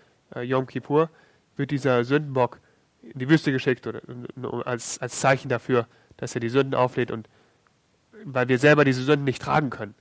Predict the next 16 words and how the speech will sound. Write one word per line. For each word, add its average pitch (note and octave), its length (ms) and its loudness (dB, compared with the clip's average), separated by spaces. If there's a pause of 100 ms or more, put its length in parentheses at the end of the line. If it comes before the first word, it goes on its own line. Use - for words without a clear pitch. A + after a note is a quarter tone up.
(360)
muss C#3 320 0 (240)
ein B2+ 160 -4
anderes C3 320 2
Tier, C3 220 2
ein A#2 100 -2
stellvertretend C3+ 800 0
für B2+ 240 -4
uns, E3 340 -4 (360)
dieses A#2+ 280 -4
Opfer A#2 360 -4 (320)
bringen B2+ 280 0
oder G#2+ 160 -2
als A2 160 -6
Opfer B2+ 280 -2
dargebracht B2 580 0
werden. G#2+ 200 -12